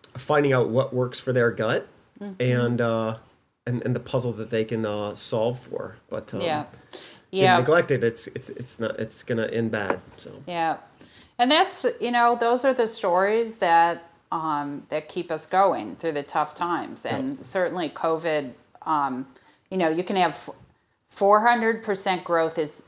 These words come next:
Speaker 2: is, sounds awesome and like, "Wow, what a lucky guy you are." But that's so much growth to have to do that, that I know how hard that is, right?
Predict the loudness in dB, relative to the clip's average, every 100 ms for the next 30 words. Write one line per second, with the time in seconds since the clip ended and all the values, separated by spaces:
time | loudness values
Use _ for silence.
0 | -2 0 0 -4 -14 -20 _ _ -12 0
1 | 4 4 2 -4 -14 _ 2 4 4 2
2 | 2 2 0 -6 -4 -2 -2 -2 -2 -2
3 | -2 2 6 6 6 4 -2 -2 0 0
4 | 0 -2 -2 -2 0 2 2 2 4 4
5 | 4 0 2 2 2 -4 0 2 4 2
6 | 0 -2 -2 0 0 0 -2 -2 2 0
7 | 0 -2 0 0 2 4 4 2 -6 -10
8 | 0 0 0 -2 -2 -2 0 2 2 -2
9 | -2 -4 -6 -6 -8 -8 -10 -14 -16 -6
10 | -4 -2